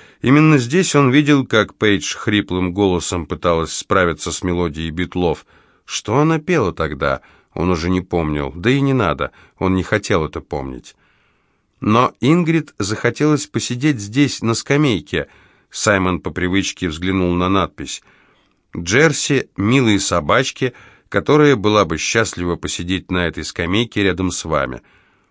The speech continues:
Ингрид взяла его руку, пристально посмотрела на него и сказала: «Ты всё знаешь». «Да».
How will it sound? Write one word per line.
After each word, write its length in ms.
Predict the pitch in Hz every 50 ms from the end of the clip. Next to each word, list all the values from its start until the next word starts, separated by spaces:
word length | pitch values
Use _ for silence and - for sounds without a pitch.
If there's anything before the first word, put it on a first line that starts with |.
| _ _ _ _ _ _ _ -
Ингрид 500 | 117 120 120 107 107 110 110 - - - -
взяла 440 | 87 78 85 98 104 104 101 98
его 200 | 98 90 87 92 95
руку, 460 | 101 117 120 - - 87 78 71 - _ _ _ _ _ _ _ _ _ _ _ _ _ _ _ _ _ _ _ -
пристально 500 | 98 104 101 - - - 98 87 87 87
посмотрела 680 | 85 - 85 - - 98 90 82 - 101 107 107 104 95
на 160 | 90 82 80 82
него 360 | 82 82 82 76 78 80 78
и 60 | 78
сказала: 680 | - - - 98 92 85 87 82 76 69 67 57 - _ _ _ _ _ _ _ _ _ _ _ _ _ _ _ _ _ _ _ _ _ _ _ _ _ _ _ _ _ _ _ _ -
«Ты 120 | 120 123
всё 220 | - - - 135 127
знаешь». 560 | 113 127 127 110 82 71 65 62 - - - _ _ _ _ _ _ _ _ _ _ _ _ _ _ _ _ _ _ _ _ _ _ _ _ _ _ _ _ _ _ _ _ _ _ _
«Да». 440 | - 80 76 82 85 85 85 82